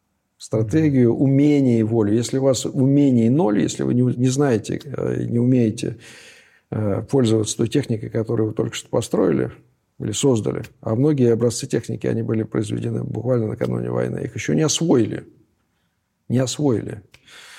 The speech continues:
Speaker 1: э, не знали возможности этой техники. Э, и т-, то это касалось и самолетов, и истребителей современных, и танков.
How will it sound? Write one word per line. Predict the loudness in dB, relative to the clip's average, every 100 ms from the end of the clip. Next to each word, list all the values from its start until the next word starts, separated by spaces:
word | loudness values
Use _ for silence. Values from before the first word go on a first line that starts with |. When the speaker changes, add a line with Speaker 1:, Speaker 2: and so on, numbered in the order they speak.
| -20 -20 _ _
Speaker 1:
э, | -10 -8 -6 -6 -2
не | 0
знали | 2 2 4
возможности | 2 2 2 2 -2
этой | -6 -6
техники. | -8 -10 -10 -14 -16 -18 -20 _ _ -16
Э, | -10 -8 -8
и |
т-, | -8 -8
то | -2 -2
это | 0
касалось | -2 0 -2 -2 -4
и | -6
самолетов, | -4 -2 0 0 -2 -10 -14 -16 -10
и | -8
истребителей | -8 -6 -4 -4 -6 -10
современных, | -8 -6 -4 -6 -8 -10 -8
и | -6 -4 -4 -6
танков. | -2 -2 -2 -6 -14